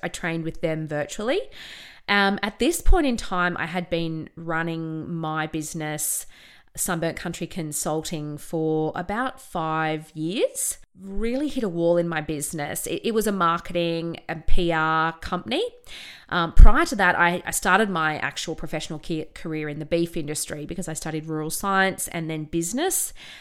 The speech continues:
at university, which led to a, um, a career in the beef industry, and then went into marketing, P R, communications industry, which I really enjoyed.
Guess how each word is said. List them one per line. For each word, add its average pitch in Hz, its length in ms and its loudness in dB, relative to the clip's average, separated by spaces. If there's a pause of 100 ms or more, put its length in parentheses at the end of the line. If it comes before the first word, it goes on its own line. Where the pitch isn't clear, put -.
(120)
at - 180 -4
university, 214 720 0
which 175 300 -4
led 175 280 -2
to 170 180 -4
a, 156 380 -2
um, 151 440 -6 (240)
a 165 80 -6
career 165 640 -4
in 156 80 -10
the 151 80 -8
beef 170 240 -2
industry, 156 500 -6
and 156 160 -8
then 160 180 -6
went 151 200 -6
into 147 200 -10
marketing, 147 540 -6
P 147 260 -6
R, 139 320 -4
communications 147 1160 -8 (540)
industry, 180 580 -2
which 208 300 -4
I 190 120 -2
really 170 480 -2
enjoyed. 160 540 0